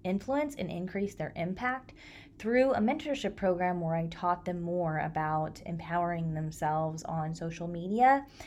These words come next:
and how to do sales, basically. And I hadn't started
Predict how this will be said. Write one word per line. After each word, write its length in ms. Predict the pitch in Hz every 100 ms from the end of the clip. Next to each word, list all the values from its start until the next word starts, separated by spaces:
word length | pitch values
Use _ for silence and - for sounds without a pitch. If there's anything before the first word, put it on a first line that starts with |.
| - - - 202
and 440 | 202 190 196 208 - - - - - - - -
how 180 | - 139
to 100 | 160
do 160 | 208
sales, 460 | 226 302 359 - -
basically. 640 | - 147 143 131 135 - - - - - - - - - - -
And 100 | 196
I 100 | 196
hadn't 540 | 180 180 190 196 - - - - -
started 560 | - - 180 170 165